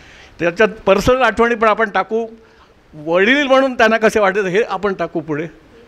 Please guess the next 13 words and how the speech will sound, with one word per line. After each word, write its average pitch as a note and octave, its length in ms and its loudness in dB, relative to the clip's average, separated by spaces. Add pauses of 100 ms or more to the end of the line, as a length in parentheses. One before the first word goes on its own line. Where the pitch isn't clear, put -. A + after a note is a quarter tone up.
(960)
<laughs> - 60 0 (880)
मी G3+ 180 -2 (440)
दोन E3+ 260 2
आठवणी A#3 380 -2
खूप G#3+ 240 -2
ता-, G3 120 2
सांगू F#3 360 -2
शकतो, F#3 260 -4
पण F#3 180 -8
बरेच F#3 380 -4
senior G3+ 280 4
citizen G3 380 2
आहेत, F#3 120 -4